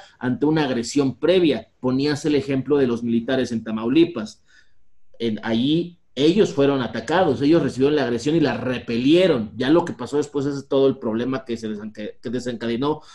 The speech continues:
y que ha escalado hasta derechos humanos. Otro número, en dos mil dieciocho, hace un par de años,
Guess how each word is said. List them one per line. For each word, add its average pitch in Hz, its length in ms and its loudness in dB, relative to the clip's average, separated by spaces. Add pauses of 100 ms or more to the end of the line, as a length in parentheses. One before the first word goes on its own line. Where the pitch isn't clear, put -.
(140)
y 127 100 -6
que 131 100 -2
ha 135 120 2
escalado 127 540 -2
hasta 120 220 -2
derechos 113 420 -4
humanos. 135 560 -4 (1080)
Otro 151 280 2
número, 170 480 4 (100)
en 131 100 0
dos 135 140 2
mil 185 140 2
dieciocho, 190 500 2
hace 123 240 -4
un 165 140 -2
par - 180 4
de 180 160 4
años, 214 540 -2